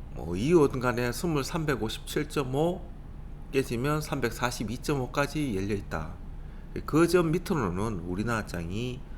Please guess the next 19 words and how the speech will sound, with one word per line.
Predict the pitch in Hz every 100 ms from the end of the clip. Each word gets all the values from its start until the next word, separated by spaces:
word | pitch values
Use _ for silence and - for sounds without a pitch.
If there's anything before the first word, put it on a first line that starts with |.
| - -
저평가되는 | 113 113 160 117 85 87 90
장이다 | 104 95 87 82 - - - - -
라고 | - 107 120 113 - - - - - - -
일반적인 | 185 180 175 165 107 127 131 127 110 -
그 | 90 90 87 - -
주 | 123 127 117
지점을 | 131 156 135 90
이야기하면서, | 101 117 113 113 120 87 - 101 - - - - - - - - - - -
그러면서 | 175 156 117
이야기한 | 104 147 143 110 139
것이 | 131 127
뭐냐면, | 82 82 92 85 101 - - - - - - - - - - - - - - -
콜 | - 254 262
매도, | 226 123 120 156 175 - - - - -
풋 | 262
매수가 | 233 147 127 92
나오면 | 80 107 120
안 | 76
된다. | 95 117 -